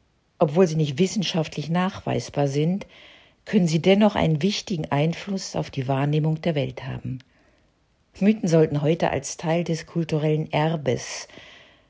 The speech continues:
und der Geschichte einer Gesellschaft verstanden werden. Sie können uns Einblicke in die Werte, Überzeugungen, Ängste und Träume vergangener Generationen geben.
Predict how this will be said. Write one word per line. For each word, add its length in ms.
und 140
der 80
Geschichte 800
einer 240
Gesellschaft 760
verstanden 640
werden. 400
Sie 140
können 220
uns 160
Einblicke 500
in 80
die 160
Werte, 680
Überzeugungen, 1000
Ängste 440
und 180
Träume 400
vergangener 540
Generationen 800
geben. 400